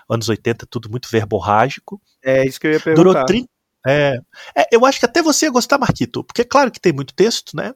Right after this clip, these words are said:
Speaker 1: Tem aquela massa de texto bem comum, mas é um texto muito agradável, talvez por conta do John Byrne, mas não só. Olha que curioso, prepare-se, ouvinte, e você, Marquito, caso não esteja familiarizado.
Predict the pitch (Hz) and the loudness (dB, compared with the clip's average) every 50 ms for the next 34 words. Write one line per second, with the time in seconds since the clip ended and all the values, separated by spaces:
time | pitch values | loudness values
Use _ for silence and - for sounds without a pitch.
0 | _ _ - 127 127 135 131 - 131 117 107 107 110 117 131 - - 120 - 117 | _ _ -8 -6 -6 -6 -4 0 2 2 2 4 2 2 2 0 -6 -8 -8 -10
1 | - - 120 117 - 113 101 123 147 156 - 127 107 104 131 180 226 - - - | -6 -6 -6 -6 -6 -8 -8 -8 -8 -6 -6 -6 -6 -4 -6 -8 -8 -10 -18 -20
2 | - - - - _ 170 180 160 202 214 226 220 - _ - 214 208 - - - | -20 -20 -20 -6 _ -2 0 0 0 -2 -4 -6 -6 _ -2 -2 -2 -4 -6 -8
3 | 220 190 185 190 226 247 247 _ _ _ - 254 254 247 247 240 233 233 233 226 | -8 -6 -6 -6 -6 -8 -10 _ _ _ -4 -2 0 0 0 -2 -2 -2 -4 -4
4 | 220 208 202 202 208 208 226 220 202 208 202 196 151 120 - 135 _ _ _ _ | -4 -2 0 0 0 0 -2 -2 0 0 -2 0 -2 -6 -10 -10 _ _ _ _
5 | _ _ 165 160 135 160 190 214 - - - - _ _ _ _ _ _ - 156 | _ _ -2 -2 -2 -2 -4 -4 -6 -10 -12 -14 _ _ _ _ _ _ -8 -8
6 | - - - - 143 139 - 147 127 127 120 131 123 120 120 147 175 190 196 170 | -8 -8 -4 -4 -4 -2 -2 -4 -4 -4 -4 -4 -4 0 2 2 2 2 0 -4
7 | 170 175 190 233 285 - - - 180 180 196 - - - - - - - _ 160 | -2 -2 -2 -4 -4 -4 0 0 0 0 0 -4 -16 -20 -20 -20 -20 -8 _ 0
8 | 208 233 226 - - 185 - _ _ - 170 147 131 107 104 98 98 101 95 _ | 0 0 0 -4 -8 -12 -12 _ _ 2 2 2 4 2 0 0 -2 -8 -8 _
9 | - - - - - 185 208 208 185 - - 202 202 202 - _ _ _ - - | -4 -4 0 2 2 2 2 0 -2 -6 -6 -8 -10 -12 -14 _ _ _ -20 -14
10 | - - 143 127 113 101 104 117 156 190 196 - - 214 - - - - 147 165 | -6 -2 0 0 0 -2 -4 -6 -6 -6 -8 -8 -8 -8 -8 -10 -8 -6 -4 -4
11 | 190 196 175 147 127 - - - 131 160 170 _ _ _ _ _ - - _ 117 | -2 -2 -2 -2 -2 -2 -2 -4 -4 -4 -6 _ _ _ _ _ -20 -20 _ -2
12 | 117 113 - - 123 123 - - - - 127 120 113 - 123 110 110 113 113 - | -2 -2 -2 -8 -12 -14 -14 -16 -2 0 0 0 0 -2 -6 -6 -6 -6 -4 -6
13 | - - 107 113 113 - 117 113 117 120 120 127 120 117 104 98 - | -6 -4 -4 -4 -4 -6 -8 -4 0 0 0 0 0 0 0 0 0